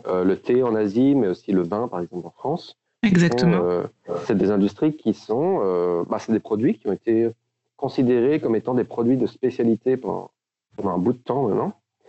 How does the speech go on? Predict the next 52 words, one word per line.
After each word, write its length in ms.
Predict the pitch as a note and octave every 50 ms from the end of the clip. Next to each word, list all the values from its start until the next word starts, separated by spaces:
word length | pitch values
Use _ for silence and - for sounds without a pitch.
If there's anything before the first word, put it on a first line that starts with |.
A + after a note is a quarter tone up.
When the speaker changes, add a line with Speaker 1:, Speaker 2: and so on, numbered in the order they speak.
| - - - - _ -
Speaker 1:
alors 220 | - C3+ D#3+ -
qu'il 100 | - -
y 40 | F#2+
a 20 |
d'autres 160 | - - - -
produits, 340 | - A#2+ G2 F#2+ G#2 D3+
ben, 140 | G#3 G3 B2
qui 220 | - - - - -
sont 160 | - - G#2
en 100 | A2 A#2+
train 240 | G#2+ - - A2 C3
de 160 | C#3 B2 G#2
se, 220 | F#2 - - -
euh, 580 | G2+ G#2+ A2 G#2 F#2+ F2+ F2 F2 F2 F2 F2 F2
renouveler. 560 | E2+ D#2+ A#2 C#3 C#3+ C3+ A#2+ G#2 F#2 E2+ - - _ _ _ -
Donc, 220 | G2 F#2 F#2 G2+ - _ -
c'est 100 | G2 F#2
le 160 | F#2+ F2 D#2+
cas 240 | - - F#2 G2+ A2+
du 380 | A2 - - - - - - - _ _ _ _ - - - - -
café, 260 | F#3+ - - G3 - G3+ A3 A3 -
et 100 | - -
puis 100 | _ - _
c'est 80 | - -
le 80 | -
cas 200 | - - F#2 A2
d'autres, 420 | A2+ A2 F#2+ G2 G2 - - - G2+
euh, 300 | G2 - - - - G#2 _ _ _ _ _ _ _ _ _ - - - - - -
d'autres 240 | C3+ C3 - - -
produits, 320 | - A2+ A#2 B2 F#3 A#3
notamment, 640 | B3+ G3 B2 - A2+ G#2+ A2 G#2+ A2 A#2 A2+ G2 F#2
euh, 60 | F2+ E2+
quand 120 | - F2+
on 60 | F2+
pense 380 | D#2+ - G#2 G#2+ A#2+ A#2 - -
avec 240 | F#2 F2+ F#2 F2+ F#2+
la 100 | F#2 F2+
bière, 540 | F#2 F#2+ G2 G2+ B2 D#3 D#3+ G#2+ F2+ E2 F2 F#2 _ _ _ _ _ - - _ _ _ _ _ _ _ - - -
euh, 200 | F#2+ F#2 F2+ F2 - _ _ _ _ _ _ -
maintenant, 160 | G2 F#2+ G2+
avec 180 | G#2 F#2+ G2 -
toutes 120 | - -
les 80 | - G2+
microbrasseries 680 | F#2+ G2+ G2 - G#2 F#2 F#2 F2 - - - - A#2 B2
qu'on 120 | - F#2
trouve 200 | F2 - - -
un 60 | F2 E2+
petit 120 | - -
peu 100 | _ _
partout, 400 | - F2+ F2 - - - A#2 C3
ben, 280 | - - - - - -
Speaker 2:
Ouais. 280 | G#3 G3+ F#3+ F3+ F3+ F#3+